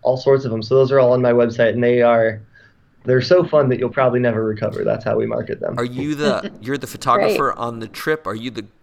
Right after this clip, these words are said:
Speaker 2: trip leader? Like, are you keeping
Speaker 1: Yeah,
Speaker 2: us alive
Speaker 1: yeah.
Speaker 2: also?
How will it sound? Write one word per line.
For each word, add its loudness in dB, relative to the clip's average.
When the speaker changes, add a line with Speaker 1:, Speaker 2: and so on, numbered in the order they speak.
Speaker 2:
trip -8
leader? -6
Like, -10
are -6
you -8
keeping -8
Speaker 1:
Yeah, 4
Speaker 2:
us 0
alive -4
Speaker 1:
yeah. -8
Speaker 2:
also? -4